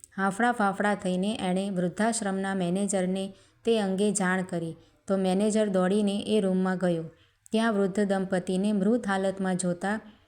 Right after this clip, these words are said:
એણે તરત જ પોલીસ સ્ટેશનમાં જાણ કરી દીધી. મેનેજરે એ વૃદ્ધ દંપતીના દીકરા અભિષેકને પણ જાણ કરી, તો અભિષેક તેની પત્ની અમીને સાથે લઈને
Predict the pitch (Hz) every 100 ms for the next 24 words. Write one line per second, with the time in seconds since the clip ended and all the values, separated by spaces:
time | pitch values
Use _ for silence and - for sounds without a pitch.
0 | - - 190 208 220 202 220 214 208 202
1 | - 196 214 214 190 180 190 190 202 185
2 | 180 190 185 180 190 180 156 165 151 _
3 | _ _ _ 190 196 233 214 220 220 226
4 | 196 180 196 220 202 190 190 190 196 196
5 | 190 175 170 190 202 208 - - _ 196
6 | 175 233 220 202 202 190 185 202 208 185
7 | 180 180 170 165 160 - _ _ 180 180
8 | 180 214 233 233 233 196 190 190 180 196
9 | 214 202 185 208 214 202 208 - 185 180
10 | 214 202 180 180 202